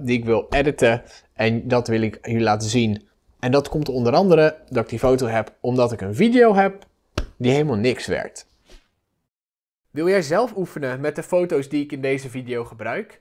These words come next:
Op mijn Petje Af vind je de raw bestanden van deze foto's, doe je maandelijks mee met een fotokritiek of editsessie, krijg je korting op workshops en word je uitgenodigd voor halfjaarlijkse meetups.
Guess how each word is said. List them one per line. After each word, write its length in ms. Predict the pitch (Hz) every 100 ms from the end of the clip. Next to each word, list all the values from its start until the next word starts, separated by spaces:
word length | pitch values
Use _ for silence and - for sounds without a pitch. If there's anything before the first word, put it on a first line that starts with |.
| _
Op 120 | - 220
mijn 180 | 220
Petje 300 | 233 208 -
Af 280 | - 196 196
vind 200 | - 175
je 80 | 170
de 120 | 131 120
raw 200 | 202 214
bestanden 380 | 208 208 185
van 140 | 170 139
deze 260 | 127 -
foto's, 600 | - 220 226 180 175 - -
doe 140 | 123
je 100 | 120
maandelijks 520 | 127 196 220 196 170
mee 220 | 160 131 127
met 160 | 120
een 60 | 127
fotokritiek 800 | 190 196 196 175 147 139 135 110
of 100 | -
editsessie, 720 | 190 208 202 185 175 160 156 -
krijg 200 | 214 214
je 120 | 220
korting 340 | - 262 262
op 140 | 233 185
workshops 460 | 202 202 196 190
en 100 | 170
word 180 | 135 135
je 100 | -
uitgenodigd 640 | 147 170 - 156 147 143 -
voor 100 | 107
halfjaarlijkse 680 | 127 151 147 139 139 -
meetups. 640 | 123 131 127 107 - -